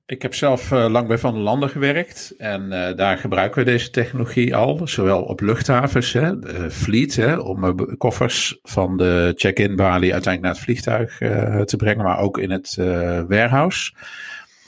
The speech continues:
Dat, die technologie is er al. Ehm, wat mij daarom een, misschien een beetje tegenvalt, is toch, gaan we toch weer terug naar dat vervoer van mensen, dat, dat shuttlebusje in, eh, in Helmond. <laughs>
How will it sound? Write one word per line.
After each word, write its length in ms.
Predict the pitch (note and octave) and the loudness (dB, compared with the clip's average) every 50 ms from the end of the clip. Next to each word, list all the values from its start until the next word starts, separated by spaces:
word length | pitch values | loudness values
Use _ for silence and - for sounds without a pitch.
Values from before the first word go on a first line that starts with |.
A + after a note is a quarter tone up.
| - - - - _ _ | -18 -18 -18 -18 _ _
Dat, 200 | _ A#2+ A#2 A2 | _ -2 -2 2
die 160 | A2+ A#2+ B2 | 2 0 2
technologie 460 | B2 - C3 B2 B2+ A2 - - A#2+ | 2 0 0 2 0 0 0 -2 0
is 200 | - D3+ C#3 - | 0 0 0 2
er 140 | B2+ A#2+ A#2+ | 2 2 4
al. 400 | B2+ A#2+ B2 D3 F3 G#3 G3+ - _ - _ _ _ | 4 4 4 2 2 0 -4 -6 _ -20 _ _ _
Ehm, 580 | - B2 A#2 A#2 A#2 A2+ A2+ A2 A2 G#2+ G#2+ G#2+ - _ _ _ _ _ _ _ _ | -2 0 2 2 4 2 2 0 -2 -4 -8 -8 -12 _ _ _ _ _ _ _ _
wat 160 | - C3 C3 | -4 -4 0
mij 160 | C#3 C#3 C3+ B2 | 0 0 2 2
daarom 280 | D#3 E3 E3+ D#3+ D3 | 2 2 2 2 0
een, 260 | C3+ C3 C3 B2 - _ | 0 -2 -2 -6 -10 _
misschien 280 | - C3+ - - F#3 | -8 -8 -4 -2 0
een 60 | E3+ C#3+ | 2 2
beetje 260 | D3 C#3 - B2+ - | 2 2 0 -2 -2
tegenvalt, 600 | - A#3+ C#4+ C#4+ F3 D3 C#3 A#2+ A2 G#2 G2+ - | 0 0 2 2 2 2 2 2 2 2 0 -2
is 140 | B2+ - - | -4 -6 -2
toch, 240 | - G3+ F#3+ - - | -2 -2 -2 0 0
gaan 140 | - D#3+ D3 | 0 0 0
we 60 | D3 | 0
toch 180 | - F#3+ E3+ | 0 0 0
weer 120 | - E3 D3 | 2 0 0
terug 220 | - D#3+ D3+ - | 0 -2 -2 0
naar 120 | C#3 A#2+ A#2 | 2 2 2
dat 180 | B2 B2 - | 2 0 -2
vervoer 400 | - - B2 - D#3+ E3 D3+ - | -6 -10 -6 -2 0 2 2 2
van 140 | - B2+ A2+ | 2 0 2
mensen, 520 | B2 D3 E3 C#3+ - - A2+ A2+ C3+ E3 | 2 0 0 -2 -2 -2 0 0 0 2
dat, 240 | D3+ C3 B2+ - - | 2 0 0 0 -2
dat 180 | - B2 G#2+ - | -2 -2 -2 -2
shuttlebusje 640 | - - E3+ - - C3+ A2 A#2+ A#2 - - - - | -2 -2 0 0 0 2 2 2 0 0 0 0 2
in, 260 | - A#2 A2+ A2 A2+ | 2 2 2 2 0
eh, 140 | A2 A2 - | 0 0 2
in 100 | A#2 A#2 | 2 2
Helmond. 720 | A2+ A2+ C3 D3 D#3 C#3 A#2 A2 B2+ E3 - - - - _ _ _ | 4 4 4 4 4 4 2 2 0 -2 -6 -8 -12 -14 _ _ _
<laughs> 1000 | - - - - - - - F#3 G#3+ G#3 F#3+ F3 E3+ D#3+ - C3 B2+ - - | -20 -20 -20 -20 -20 -18 -16 -12 -10 -8 -8 -8 -8 -10 -12 -14 -16 -16 -18